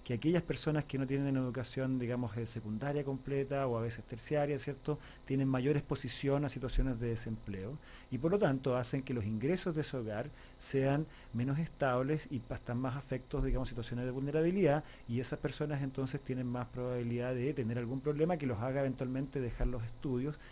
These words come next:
Por lo tanto, ¿cierto? Asegurarle los, eh, el, la gratuidad en términos de, de que el muchacho pueda continuar los estudios más allá de las fluctuaciones del ingreso de su hogar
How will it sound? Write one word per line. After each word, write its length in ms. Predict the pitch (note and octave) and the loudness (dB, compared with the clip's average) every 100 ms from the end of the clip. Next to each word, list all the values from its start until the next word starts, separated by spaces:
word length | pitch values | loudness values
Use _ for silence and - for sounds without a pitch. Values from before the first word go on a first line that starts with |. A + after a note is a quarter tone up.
| - - | -18 -2
Por 120 | F3 | 2
lo 120 | G#3+ | 4
tanto, 440 | G3+ A2+ A2 C#3+ C#3+ - - - | 6 4 2 -2 -4 -8 -18 -18
¿cierto? 280 | - C3+ - | -4 -2 0
Asegurarle 880 | C3+ B2+ A#2 A#2+ F3+ G3 B2+ G#2+ A#2 | 0 0 2 4 4 4 2 0 -4
los, 400 | B2+ A#2+ A#2 A2+ | -4 -2 -2 -2
eh, 240 | A#2 A2 A2+ | -4 -4 -4
el, 260 | G#2+ A#2 G#2+ | -4 -4 -4
la 60 | |
gratuidad 540 | A2 A2 A2+ A2 B2+ C#3+ | -2 -2 0 0 2 0
en 80 | |
términos 380 | C#3 C3+ C3+ C3 | 0 0 0 0
de, 80 | B2 | -2
de 260 | A2+ A2+ G#2+ | -2 -4 -4
que 80 | G#2+ | -4
el 80 | |
muchacho 400 | G#2 A2 B2+ - | -6 -4 -6 -6
pueda 320 | G2+ C3 E3 D#3 | -2 2 4 2
continuar 460 | B2+ A#2 B2 D3 | -2 -4 -2 -2
los 120 | C#3+ B2 | -2 -4
estudios 380 | - D#3 C#3 | -4 -2 0
más 240 | A2 C3+ C#3+ | 0 -2 -2
allá 360 | C3 C#3+ C3+ - - - - | -2 -2 -4 -6 -14 -18 -6
de 60 | A2+ | -4
las 120 | A2 | -4
fluctuaciones 540 | A#2+ A2+ A#2 C#3 C3+ | -4 -4 -4 0 2
del 100 | B2 | 2
ingreso 340 | A2+ A2+ C3 A#2+ | 0 0 -2 -4
de 60 | |
su 140 | A2 A2 | -4 -4
hogar 260 | A#2 D#3+ | 0 -2